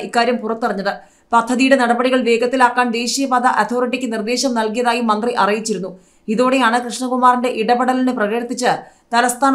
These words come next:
നഗരത്തിൽ പോസ്റ്ററുകൾ നിറയുന്നത്. കഴിഞ്ഞ തിരഞ്ഞെടുപ്പിൽ പരാജയപ്പെട്ടെങ്കിലും ബി ജെ പി ദേശീയ കൗൺസിലിലേക്ക് നേരിട്ട് നോമിനേറ്റ് ചെയ്യപ്പെട്ടതോടെ കൃഷ്ണകുമാറും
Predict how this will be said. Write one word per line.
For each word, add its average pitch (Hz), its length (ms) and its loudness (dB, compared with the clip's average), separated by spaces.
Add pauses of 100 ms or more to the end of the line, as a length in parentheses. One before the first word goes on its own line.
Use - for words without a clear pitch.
നഗരത്തിൽ 240 320 -2 (140)
പോസ്റ്ററുകൾ 262 560 2
നിറയുന്നത്. 180 400 0 (340)
കഴിഞ്ഞ 302 300 6
തിരഞ്ഞെടുപ്പിൽ 285 500 2
പരാജയപ്പെട്ടെങ്കിലും 247 840 2
ബി 240 140 0
ജെ 262 120 4
പി 262 80 0 (100)
ദേശീയ 247 320 0
കൗൺസിലിലേക്ക് 233 640 0
നേരിട്ട് 254 340 0 (160)
നോമിനേറ്റ് 269 440 2
ചെയ്യപ്പെട്ടതോടെ 240 600 0
കൃഷ്ണകുമാറും 240 600 0